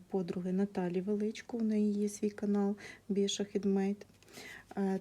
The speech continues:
тут вісімдесят відсотків шерсть, двадцять відсотків нейлон і в п'ятидесятиграмовому моточку, е, сто метрів. Отакий в мене залишок, е, з моточка від цієї шкарпетки.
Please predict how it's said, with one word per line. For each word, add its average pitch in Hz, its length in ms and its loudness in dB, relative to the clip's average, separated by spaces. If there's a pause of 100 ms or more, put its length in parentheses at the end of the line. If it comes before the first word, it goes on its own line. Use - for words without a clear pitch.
тут 214 260 -2
вісімдесят 202 680 0
відсотків 185 540 -2
шерсть, - 580 -4
двадцять 185 540 -2
відсотків 180 460 -4
нейлон 185 540 0
і 202 180 4
в 185 160 -6 (160)
п'ятидесятиграмовому 185 1160 0
моточку, 247 680 -2 (380)
е, 196 280 2
сто - 260 -2
метрів. 185 500 0 (680)
Отакий 208 420 0
в 196 80 -2
мене 190 260 2
залишок, 214 640 0 (180)
е, 185 500 0
з - 40 0
моточка 196 500 0
від 190 160 -4
цієї 202 380 0
шкарпетки. - 680 -10